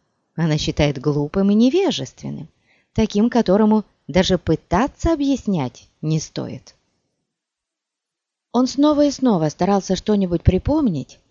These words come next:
но теперь уже кое-что скрывал от сестры Карлоты, потому что и она не была с ним откровенна. А справедливость должна быть для всех одинакова. Да он сам отыщет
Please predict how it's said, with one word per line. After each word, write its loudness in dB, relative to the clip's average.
но 0
теперь -2
уже -2
кое-что 0
скрывал 0
от -6
сестры -6
Карлоты, -4
потому 0
что 0
и 0
она 0
не 0
была 0
с -10
ним 2
откровенна. -4
А 2
справедливость -2
должна 0
быть -2
для -2
всех -6
одинакова. -2
Да 4
он 6
сам 0
отыщет -6